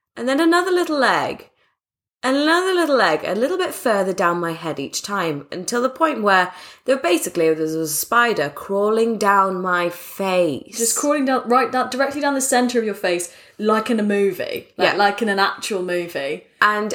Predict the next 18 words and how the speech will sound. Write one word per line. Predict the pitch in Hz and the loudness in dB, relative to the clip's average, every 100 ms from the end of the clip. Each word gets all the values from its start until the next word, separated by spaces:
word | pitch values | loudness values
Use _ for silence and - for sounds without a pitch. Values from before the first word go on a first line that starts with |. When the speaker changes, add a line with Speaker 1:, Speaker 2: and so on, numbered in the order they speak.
| - | 2
Speaker 1:
I, | 220 247 277 294 294 - _ _ _ _ _ _ _ _ _ | 4 4 2 -2 -6 -16 _ _ _ _ _ _ _ _ _
cool, | - 240 254 302 320 - - | -2 2 2 2 0 -4 -6
cool | 262 277 302 311 311 | -2 0 0 0 0
as | 277 | 0
a | 262 | -2
button, | 233 - 190 240 269 _ _ _ _ _ _ _ _ _ - | -2 -2 -2 -2 -8 _ _ _ _ _ _ _ _ _ -4
as | 185 | -2
a | 185 | 0
button | 220 226 254 | 0 0 2
in | 247 | 2
the | 247 | 0
fridge, | - 214 220 - - _ - | 0 -2 -2 -8 -14 _ -10
Speaker 2:
A | 214 | -4
cool | 269 262 247 | 2 2 2
Speaker 1:
as | 226 | 0
a | 202 | 0
fridged | - 247 254 202 202 180 | 0 2 2 0 -6 -2
button. | 226 - 196 240 | -2 0 -2 -2